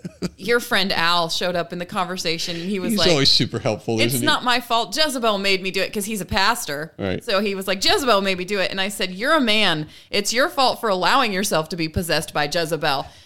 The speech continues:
Speaker 2: But if you were a woman, like, like the Playboy bunnies,
Speaker 1: Right.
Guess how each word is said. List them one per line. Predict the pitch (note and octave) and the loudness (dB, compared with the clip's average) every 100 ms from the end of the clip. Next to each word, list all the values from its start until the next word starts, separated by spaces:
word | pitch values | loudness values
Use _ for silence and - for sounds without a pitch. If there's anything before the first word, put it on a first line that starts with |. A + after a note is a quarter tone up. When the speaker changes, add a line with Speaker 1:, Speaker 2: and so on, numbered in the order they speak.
| - | -6
Speaker 2:
But | C#4+ | -4
if | D4+ | -2
you | C4+ | -2
were | A#3 F3+ | 0 2
a | |
woman, | F3 B3+ A#4 C4 F3+ G#3+ D#4 - _ _ _ - | 0 2 2 4 2 0 -4 -6 _ _ _ -2
like, | F#3 - - - _ - | 0 0 -8 -20 _ -8
like | E3+ - | -8 -8
the | D#3+ | -14
Playboy | - A#3 G3+ D#3+ | -6 -4 0 0
bunnies, | D3 C#3+ D3+ G3+ | -2 -2 -4 -6
Speaker 1:
Right. | - G2+ | -2 -2